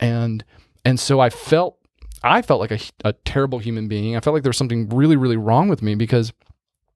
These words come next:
I, I couldn't reconcile those two things. And, and so I, I always felt like there was this part of me that I was, I was ashamed of, and I was, you know, I, I was denying, and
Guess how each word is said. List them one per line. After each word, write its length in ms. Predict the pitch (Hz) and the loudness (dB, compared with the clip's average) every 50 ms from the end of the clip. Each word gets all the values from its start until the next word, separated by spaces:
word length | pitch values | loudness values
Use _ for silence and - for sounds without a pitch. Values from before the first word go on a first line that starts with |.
| - - - _ _ _ _ - | -20 -20 -20 _ _ _ _ -8
I, 420 | 113 117 123 135 143 139 139 - _ - | -4 -2 0 2 2 2 0 -2 _ -4
I 60 | 117 | -4
couldn't 720 | - - - - - - 175 185 170 170 143 - - - - _ _ _ _ _ _ _ _ - | -4 -4 -6 -6 -2 0 2 2 2 2 0 -2 -4 -14 -20 _ _ _ _ _ _ _ _ -6
reconcile 680 | 107 117 143 156 - 185 139 - - 95 87 87 82 82 | 0 2 2 2 2 0 -2 -2 -2 -4 -2 -4 -4 -4
those 200 | 85 87 82 - | -6 -8 -8 -8
two 120 | - 87 | -10 -12
things. 280 | - - - - - _ _ - | -12 -12 -16 -18 -18 _ _ 0
And, 520 | - 123 123 120 120 120 120 117 117 - - _ _ _ _ _ - | 0 2 2 2 0 -2 -2 -4 -4 -6 -10 _ _ _ _ _ -2
and 400 | 123 123 123 123 120 120 117 113 | 0 0 2 0 0 -2 -2 -4
so 180 | - - 120 | -2 0 2
I, 160 | 120 113 - - | 2 2 0 0
I 160 | - 110 120 | 0 -2 0
always 360 | - - 120 135 151 151 127 - | 0 0 0 2 2 0 -2 -2
felt 260 | - 139 131 123 - | 0 0 0 0 0
like 220 | 110 113 110 _ | -2 -4 -4 _
there 180 | - 117 117 113 | 0 0 0 2
was 160 | 117 117 - | 0 -2 -2
this 120 | 113 104 - | -2 -4 -4
part 320 | - - - 131 123 120 120 | -6 -4 0 2 2 2 2
of 80 | 107 | 0
me 160 | 107 110 110 | -2 -2 -2
that 320 | 107 107 101 98 98 101 - - | 0 0 -2 -2 -2 -4 -4 -4
I 160 | - 98 104 | -2 0 0
was, 520 | 107 107 110 107 104 104 104 107 - - - | 0 0 0 0 0 0 -2 -4 -4 -6 -4
I 60 | 113 113 | -2 -2
was 100 | 107 110 | 0 0
ashamed 460 | 107 - - - 120 123 127 123 123 | 0 0 0 2 2 4 4 4 4
of, 320 | 120 120 117 117 - - _ _ | 4 2 2 -2 -6 -14 _ _
and 260 | - 101 95 95 - | 0 0 0 0 0
I 240 | - - 95 98 98 | -2 -2 0 0 0
was, 600 | 98 98 101 95 92 92 95 101 110 107 - - - | 0 0 0 0 0 0 0 -2 -2 -4 -4 -4 -2
you 120 | - 107 | 0 2
know, 200 | - 104 107 104 - | 2 2 0 -2 -2
I, 420 | - 85 90 90 90 90 92 104 110 | -2 0 0 2 2 0 0 0 0
I 100 | 101 95 | 0 0
was 160 | 98 101 - | 0 0 0
denying, 720 | - 104 101 101 107 110 107 107 107 107 101 101 104 101 | 0 0 0 2 2 4 4 4 2 2 0 -2 -4 -6
and 720 | - 98 92 95 101 101 104 104 101 101 101 101 101 - | -4 -4 -4 -2 -2 -4 -4 -4 -6 -6 -6 -6 -8 -10